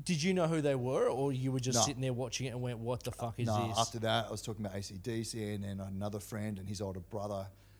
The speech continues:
Speaker 2: had T N T, and he taped it for me. Uh, and actually, the closest thing to link my dad had to music was his best mate's son was the bass player for Midnight Oil, and then I think I got some Midnight Oil stuff from him. And
Speaker 1: Yep.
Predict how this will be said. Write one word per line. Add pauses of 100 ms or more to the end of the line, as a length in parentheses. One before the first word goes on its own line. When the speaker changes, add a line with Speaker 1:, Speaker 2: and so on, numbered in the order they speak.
(140)
Speaker 2:
had
T
N
T,
and
he
taped
it
for
me. (540)
Uh,
and
actually, (300)
the
closest
thing
to
link
my
dad
had
to
music
was
his (420)
best
mate's (220)
son
was
the
bass
player
for
Midnight
Oil,
and
then
I
think
I
got
some
Midnight
Oil
stuff
from
him.
And
Speaker 1:
Yep.